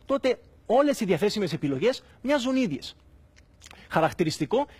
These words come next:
είναι το παράδειγμα ασθενή με βλάβη στα κέντρα αξιολόγησης του εγκεφάλου, όπου δεν μπορούσε να επιλέξει μια απλή κάρτα γενεθλίων. Μπορεί η λογική στην ολοκλήρωση της απόφασης να παίζει κάποιο ρόλο, αλλά ένα δευτερόβε-, δευτερεύοντα ρόλο,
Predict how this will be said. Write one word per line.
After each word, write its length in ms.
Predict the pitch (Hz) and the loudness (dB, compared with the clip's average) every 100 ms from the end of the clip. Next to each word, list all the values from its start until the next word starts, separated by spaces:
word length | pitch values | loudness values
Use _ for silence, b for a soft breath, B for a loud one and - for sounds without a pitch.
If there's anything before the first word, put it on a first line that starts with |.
| B | B
είναι 160 | 262 | -2
το 80 | 269 | 0
παράδειγμα 640 | 233 180 220 240 254 240 - | 2 4 2 2 0 0 0
ασθενή 600 | 170 - - 170 214 - - | -2 -2 -2 0 0 -2 -4
με 180 | 147 | -2
βλάβη 500 | 120 143 190 226 147 - | 0 4 4 4 0 -8
στα 180 | - 143 | -4 -2
κέντρα 240 | 175 170 | 0 0
αξιολόγησης 400 | 147 - 147 139 | 0 0 -2 -2
του 60 | 143 | -6
εγκεφάλου, 460 | 131 139 143 185 233 b b b | -6 -4 -2 -2 -6 b b b
όπου 280 | 185 196 185 | -6 -4 -2
δεν 200 | 175 254 | 0 0
μπορούσε 280 | 196 208 202 | 0 -2 -2
να 80 | 175 | -2
επιλέξει 540 | 143 147 175 - 196 b - | 0 -2 -2 -4 -10 b -8
μια 260 | 156 180 | -2 0
απλή 400 | 151 - 156 185 - - | 0 -2 -4 -4 -6 -2
κάρτα 280 | 160 - 147 | 0 0 -4
γενεθλίων. 500 | 143 127 - 135 - - _ B B B B | -6 -6 -4 -4 -6 -16 _ B B B B
Μπορεί 280 | 139 147 208 | -2 0 2
η 60 | 285 | 2
λογική 540 | 277 220 151 196 135 - | 2 0 0 0 0 -4
στην 220 | - 151 | -4 0
ολοκλήρωση 540 | 147 135 185 254 240 | 0 0 0 0 0
της 140 | 175 160 | -4 -2
απόφασης 500 | 139 147 139 123 - | -2 -2 -4 -6 -10
να 180 | 143 131 | -6 0
παίζει 280 | 226 226 240 | 2 2 0
κάποιο 260 | 175 - | -2 -2
ρόλο, 300 | 139 143 196 - B B | -2 0 -2 -6 B B
αλλά 240 | 143 147 180 | 0 2 4
ένα 160 | 190 | 2
δευτερόβε-, 640 | 170 - 170 160 190 170 147 | 0 -2 0 0 0 -2 -4
δευτερεύοντα 640 | 165 143 - 151 185 160 135 | -4 -4 0 0 2 0 -2
ρόλο, 280 | 123 120 | -4 -8